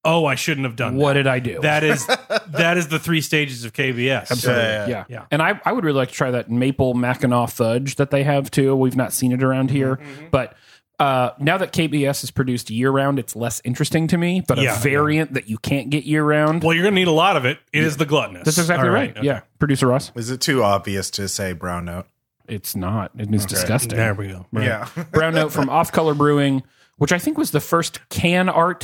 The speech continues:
Speaker 2: that we openly shamed on this, on
Speaker 1: Yeah.
Speaker 2: this podcast.
Speaker 1: Maybe Leg Humper, which is also
Speaker 2: Oh,
Speaker 1: terrible.
Speaker 2: God.
Speaker 3: Well, that'd
Speaker 1: I
Speaker 3: be
Speaker 1: will
Speaker 3: the last.
Speaker 1: remember
Speaker 2: That would have made
Speaker 1: forever.
Speaker 2: sense in the sex tornado,
Speaker 3: Yeah.
Speaker 2: probably.
Speaker 1: Yeah, yeah,
Speaker 2: Yeah.
Speaker 1: probably in the sex tornado. Uh, but yeah,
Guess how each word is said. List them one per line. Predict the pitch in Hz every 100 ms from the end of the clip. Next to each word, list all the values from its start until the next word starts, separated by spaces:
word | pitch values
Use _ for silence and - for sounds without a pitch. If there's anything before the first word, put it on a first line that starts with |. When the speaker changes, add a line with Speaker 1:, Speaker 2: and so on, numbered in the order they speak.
| 143
Speaker 2:
that | 147
we | 135 131
openly | 127 139 147 135
shamed | - - 131 139 147 151 -
on | 147 147
this, | 151 - - - -
on | 143
Speaker 1:
Yeah. | 143
Speaker 2:
this | -
podcast. | 170 160 151 160 165
Speaker 1:
Maybe | 170 226 233
Leg | 147 160 180
Humper, | 202 185 190 190 190
which | - 131 127
is | 127
also | 131 127 143
Speaker 2:
Oh, | 139
Speaker 1:
terrible. | 139 135 131 131
Speaker 2:
God. | 127 127 131 131 113 107 101 -
Speaker 3:
Well, | -
that'd | 123 135
Speaker 1:
I |
Speaker 3:
be | 135
Speaker 1:
will | 135
Speaker 3:
the | 143
last. | 143
Speaker 1:
remember | 147 147
Speaker 2:
That | 143 147
would | 139
have | 147
made |
Speaker 1:
forever. | 151 135
Speaker 2:
sense | 170 170
in | 143
the |
sex | 135 254
tornado, | - 123 107 92
Speaker 3:
Yeah. | 110
Speaker 2:
probably. | 123 107 104 101 101
Speaker 1:
Yeah, | 127
yeah, | 123
Speaker 2:
Yeah. | 120
Speaker 1:
probably | 131 117
in | 113
the | 101
sex | 113 -
tornado. | 101 98 95 101 - - - _
Uh, | 160 160 160 156 156
but | 135 160 156 143
yeah, | 147 127 110